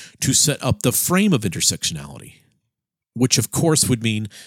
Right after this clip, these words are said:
the normalization of diversity, equity, and inclusion.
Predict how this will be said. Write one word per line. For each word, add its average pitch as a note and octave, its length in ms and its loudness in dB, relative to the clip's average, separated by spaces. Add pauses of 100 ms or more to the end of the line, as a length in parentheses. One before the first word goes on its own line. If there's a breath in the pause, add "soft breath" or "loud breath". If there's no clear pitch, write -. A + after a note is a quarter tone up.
(140 loud breath)
the C3+ 80 2
normalization C3 680 2
of G#2+ 120 -2
diversity, G2+ 560 -2
equity, G2 320 -4
and F#2 100 -2
inclusion. C#3 500 0